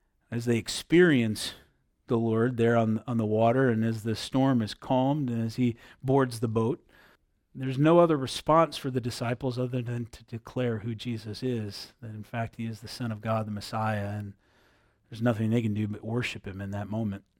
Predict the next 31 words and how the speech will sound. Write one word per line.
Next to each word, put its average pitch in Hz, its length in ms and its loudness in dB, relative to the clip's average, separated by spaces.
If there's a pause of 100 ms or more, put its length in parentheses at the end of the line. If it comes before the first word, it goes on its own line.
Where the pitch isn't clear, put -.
(340)
as 113 80 -16
they 104 140 -8
come 110 420 -6
to 113 140 -10
just 110 280 -10
a 120 40 -8
greater 117 420 -2
awareness 113 500 0
of 90 100 -14
who 110 120 -2
he 107 220 0
is. 95 320 -4 (720)
I 110 100 -2
would 107 160 -4
submit 104 360 -6
to 110 100 -6
you 104 60 -2
this 98 180 -8
evening 107 320 -2
that 98 180 -6
Noah, 104 360 -2
having 101 260 -6
spent - 380 -10
time 110 300 -4
in 101 60 -6
the 101 60 -10
presence 110 400 -10
of 110 120 -14
God, 110 280 -2
having 107 320 -8
seen 117 480 -4